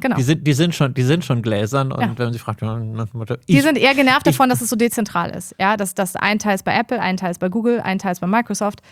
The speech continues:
Speaker 1: ein Teil ist, was weiß ich, bei Dropbox. Die haben keine Lust mehr, das auf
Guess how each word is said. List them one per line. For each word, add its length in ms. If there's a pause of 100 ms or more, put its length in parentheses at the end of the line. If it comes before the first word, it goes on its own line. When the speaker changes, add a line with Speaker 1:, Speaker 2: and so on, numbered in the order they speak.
(160)
Speaker 1:
ein 180
Teil 220
ist, 140
was 100
weiß 120
ich, 120
bei 80
Dropbox. 540 (320)
Die 80
haben 200
keine 220
Lust 240
mehr, 160
das 220
auf 280